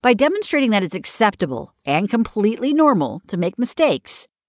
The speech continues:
leaders not only give employees the confidence to do their best work, but also to see themselves in a leadership role. That helps organizations build a pipeline of leadership talent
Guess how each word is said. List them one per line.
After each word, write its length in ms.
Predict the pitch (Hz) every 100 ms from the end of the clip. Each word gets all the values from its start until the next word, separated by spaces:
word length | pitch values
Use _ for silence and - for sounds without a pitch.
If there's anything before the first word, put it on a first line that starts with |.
| _
leaders 560 | 175 226 240 254 240 -
not 280 | 160 202
only 240 | 214 185 175
give 180 | 160 160
employees 540 | 147 - 190 180 151
the 120 | 160
confidence 720 | - - 240 285 208 156 180
to 100 | -
do 220 | 143 170
their 180 | 185 160
best 300 | 147 170 170
work, 400 | 170 165 247 - _ _ _
but 140 | - 214
also 340 | 214 269 -
to 140 | 311 277
see 180 | 262
themselves 540 | 240 220 208 202 202 180
in 200 | - 190
a 140 | 185
leadership 540 | 175 190 196 190 - 175
role. 560 | 151 170 160 - - - _ _ _ -
That 140 | 196
helps 360 | 208 220 185 202
organizations 680 | 175 165 156 185 190 175 151
build 220 | 180 170
a 60 |
pipeline 680 | 160 - 226 247 190 156 139
of 100 | 139
leadership 460 | 156 233 214 156 -
talent 460 | 160 147 143 139